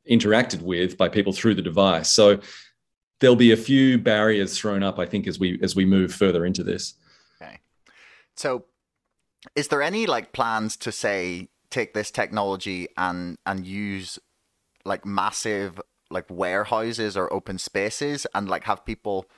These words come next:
Speaker 2: like, physically walk around in, like, a generated world? Do you know what I mean? That they could, like, build, like, big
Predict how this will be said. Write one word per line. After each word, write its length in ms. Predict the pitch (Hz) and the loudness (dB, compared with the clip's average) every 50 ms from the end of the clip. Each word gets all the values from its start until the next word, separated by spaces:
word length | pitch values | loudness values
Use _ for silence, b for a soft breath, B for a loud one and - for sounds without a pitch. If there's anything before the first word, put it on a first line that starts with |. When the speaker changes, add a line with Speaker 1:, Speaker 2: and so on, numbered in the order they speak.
| _ _ _ _ _ _ - | _ _ _ _ _ _ -10
Speaker 2:
like, 220 | - 98 95 _ | -10 -10 -10 _
physically 400 | - - 120 104 117 - 107 107 | -6 -6 -4 -4 -6 -6 -6 -6
walk 300 | 104 98 104 101 95 - | -4 -2 -2 -2 -2 -2
around 580 | 107 92 92 92 95 98 98 98 98 95 90 101 - - | -4 -2 -2 -2 -2 -2 -4 -6 -6 -8 -10 -12 -12 -10
in, 500 | - 98 95 95 92 90 90 90 87 76 - | -10 -8 -8 -8 -8 -10 -10 -10 -12 -12 -10
like, 200 | - 90 87 - | -10 -10 -8 -10
a 40 | 98 | -10
generated 720 | 87 - - 95 92 98 95 92 90 90 92 92 87 82 _ _ _ _ | -10 -6 -6 -4 -4 -4 -6 -6 -6 -6 -6 -8 -10 -10 _ _ _ _
world? 600 | 85 90 95 98 104 120 131 143 147 147 143 - - | -6 -4 -2 0 0 -2 -2 -4 -4 -6 -10 -14 -8
Do 80 | - 135 | -6 -4
you 80 | 135 | -2
know 80 | 147 147 | -2 -2
what 80 | 123 - | -2 -2
I 60 | 117 | -2
mean? 240 | 113 117 127 131 123 | -2 -2 -4 -2 -4
That 140 | 113 - | -4 -4
they 120 | - 110 104 | -4 -6 -4
could, 260 | - 110 87 - - | -6 -8 -10 -10 -8
like, 160 | 85 92 90 - _ - | -8 -8 -8 -8 _ -8
build, 440 | - 101 101 101 104 104 107 107 - | -6 -4 -4 -4 -4 -6 -8 -8 -10
like, 200 | 92 82 _ - | -12 -12 _ -10
big 380 | 110 107 104 107 104 101 - | -8 -6 -6 -8 -10 -12 -18